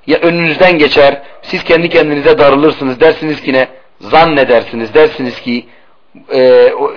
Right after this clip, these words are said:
o, o beni gördüğü halde selam vermedi. Ya da karşınıza çıkıyor, diyor ki ne? Geçen işte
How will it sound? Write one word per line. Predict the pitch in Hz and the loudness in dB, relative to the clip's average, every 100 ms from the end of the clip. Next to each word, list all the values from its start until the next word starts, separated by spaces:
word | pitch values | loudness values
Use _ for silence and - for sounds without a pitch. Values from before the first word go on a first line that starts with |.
| - | -10
o, | - 151 - | -4 -4 -2
o | 165 | -2
beni | 156 156 160 | 0 -2 -2
gördüğü | 143 147 135 170 | 0 -2 0 2
halde | 151 143 151 | 4 4 2
selam | 151 147 151 147 | 2 2 4 4
vermedi. | 151 147 120 - - - - - - - - - - 156 | 2 2 0 -6 -18 -20 -20 -20 -20 -20 -20 -20 -8 0
Ya | 175 | 2
da | 196 | 4
karşınıza | 190 180 180 185 208 | 4 2 0 0 0
çıkıyor, | - 214 160 | 0 0 2
diyor | 196 | 0
ki | 190 160 | -2 0
ne? | 156 - | 0 -2
Geçen | 139 151 180 175 | -4 0 2 0
işte | 170 - 165 160 | -2 -2 2 2